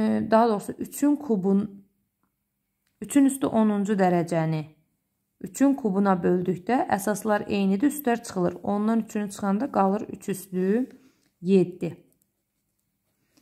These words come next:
Əsaslar eynidir, bölünərkən qüvvət üstlər çıxıldı. M-in üstündə doqquz, M-in üstündə beş. Vurularkən üstlər toplanır. M-in üstündə on dörd.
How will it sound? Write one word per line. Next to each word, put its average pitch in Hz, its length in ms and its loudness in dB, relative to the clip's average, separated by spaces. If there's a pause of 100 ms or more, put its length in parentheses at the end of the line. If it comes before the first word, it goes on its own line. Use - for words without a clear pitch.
(160)
Əsaslar 196 580 -2
eynidir, 233 640 0
bölünərkən 202 680 0
qüvvət 196 300 -6
üstlər 220 240 -6
çıxıldı. 165 340 -8 (1300)
M-in 269 340 6
üstündə 240 460 -2
doqquz, 247 580 -2
M-in 226 220 2
üstündə 202 460 0
beş. 175 220 -2
Vurularkən 214 540 -2
üstlər 202 280 -6
toplanır. 180 600 -4
M-in 214 300 0
üstündə 214 400 -2
on 180 300 0
dörd. - 280 -10